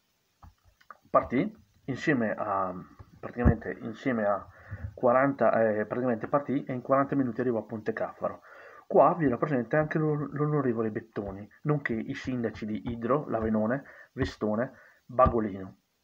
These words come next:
e Anfo. Eh, arrivarono a San Giacomo, una banda, una banda fece, fece la sua festa, vi fu un piccolo rinfresco e poi vi fu il ritorno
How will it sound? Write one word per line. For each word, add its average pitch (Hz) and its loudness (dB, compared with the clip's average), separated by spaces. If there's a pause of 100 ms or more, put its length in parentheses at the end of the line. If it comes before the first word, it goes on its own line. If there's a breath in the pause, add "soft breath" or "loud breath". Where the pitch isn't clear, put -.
(720)
e 131 2
Anfo. - -2 (1400 soft breath)
Eh, 120 4
arrivarono 117 4
a - -14
San 120 -6
Giacomo, 127 0 (140)
una 127 0
banda, 110 4 (840)
una 117 2
banda 107 2
fece, 104 -6 (440 soft breath)
fece 117 -6
la 101 0
sua - -4
festa, 147 0
vi 120 -10
fu - -10
un 117 -10
piccolo 139 0
rinfresco 110 -6 (380 loud breath)
e 156 -2
poi 123 2
vi - -4
fu 131 -6
il 131 -4
ritorno 123 -2